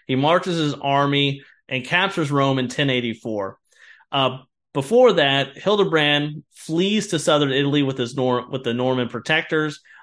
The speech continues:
um, and they, they kind of live in southern Italy. And so what you have now is two factions appear because Pope, uh, because Henry the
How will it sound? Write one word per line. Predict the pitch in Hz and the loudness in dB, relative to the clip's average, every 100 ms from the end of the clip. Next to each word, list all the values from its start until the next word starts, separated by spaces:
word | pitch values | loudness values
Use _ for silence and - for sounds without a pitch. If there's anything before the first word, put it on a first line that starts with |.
| - | -10
um, | 139 123 117 | -4 -2 -2
and | 120 127 | -4 -2
they, | 127 117 | -2 -2
they | 131 127 123 - - | -2 -2 -4 -8 -6
kind | 139 127 | -2 -2
of | 120 | -2
live | 135 131 123 | 0 0 0
in | 117 | -2
southern | 131 120 117 143 | -2 -2 -4 -2
Italy. | 165 156 151 143 - - | 2 4 2 0 -8 -10
And | 135 | -6
so | 147 | -2
what | 131 139 | 0 0
you | 143 | 2
have | 190 233 185 | 2 2 0
now | 156 143 | 2 0
is | 143 | -2
two | - 208 208 | -4 -4 -4
factions | 185 170 160 156 - 123 113 | -2 0 0 -2 -6 -6 -8
appear | - 117 104 | -10 -8 -8
because | 98 113 131 127 | -8 -4 -4 -4
Pope, | - 208 214 - | -4 -2 -2 -6
uh, | 143 139 131 | -2 0 0
because | 131 147 | 0 -2
Henry | 190 240 254 | 0 0 2
the | 160 | 0